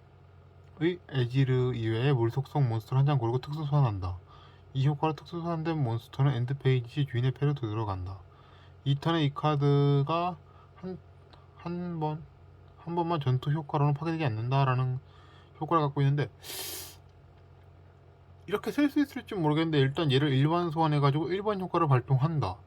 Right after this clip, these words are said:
그리고 상대가 우라라나 그 증지를 쓰면 이 번 효과를 발동해가지고 한 장을 더 소환한다라는 효과가 될 수도 있겠네요. 뭐 될지 모르겠지만,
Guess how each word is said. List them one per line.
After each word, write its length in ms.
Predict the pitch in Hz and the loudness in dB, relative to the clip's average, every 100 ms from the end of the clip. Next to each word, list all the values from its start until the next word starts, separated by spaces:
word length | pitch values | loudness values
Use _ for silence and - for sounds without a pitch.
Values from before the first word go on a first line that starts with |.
| - - - - - | -20 -20 -20 -20 -6
그리고 140 | 123 | -4
상대가 380 | 127 196 185 175 | -2 -2 0 0
우라라나 1080 | 143 131 170 165 151 143 139 135 127 117 107 - - - - - - - - - - - - - - - | -2 0 4 4 6 6 6 4 2 0 -4 -14 -20 -20 -20 -20 -20 -20 -20 -20 -20 -20 -20 -20 -20 -14
그 100 | - | -2
증지를 520 | 135 147 156 165 151 - | 4 4 6 2 2 -4
쓰면 440 | - 190 226 196 - | -6 -2 -2 -4 -6
이 140 | 139 143 | 0 2
번 200 | 185 180 | 2 2
효과를 260 | 180 180 170 | 2 4 6
발동해가지고 500 | 147 143 143 135 139 | 4 4 4 4 2
한 120 | 202 | 0
장을 180 | 208 143 | -2 2
더 160 | 139 | 2
소환한다라는 1300 | 143 190 185 185 185 185 180 180 180 180 175 151 175 | 4 4 2 0 2 2 2 0 -2 -2 -2 -2 -2
효과가 280 | 170 175 160 | -6 -6 -4
될 160 | 135 139 | -2 -2
수도 180 | - 160 | 0 -2
있겠네요. 320 | 139 120 110 | 0 -2 -2
뭐 140 | 104 | 0
될지 200 | 123 131 | 0 2
모르겠지만, 520 | 117 107 104 - 160 | 0 -2 -6 -8 -10